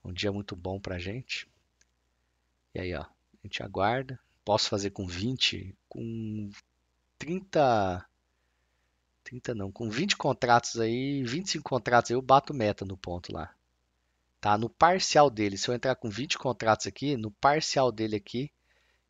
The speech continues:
eu faço uma grana muito boa, tá? Já pa-, já faço uma grana legal.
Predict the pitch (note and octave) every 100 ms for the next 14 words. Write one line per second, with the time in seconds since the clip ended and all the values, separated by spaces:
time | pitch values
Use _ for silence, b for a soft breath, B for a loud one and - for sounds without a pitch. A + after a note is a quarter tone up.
0 | - A2 - A2+ A2 - A#2 A#2 G#2+ A2
1 | A2+ A2+ - C3+ G2 E2+ - _ - G2+
2 | G2+ - G2 - - F#2 - G2+ G2 G2
3 | - F#2+ G2+ G2 G#2 -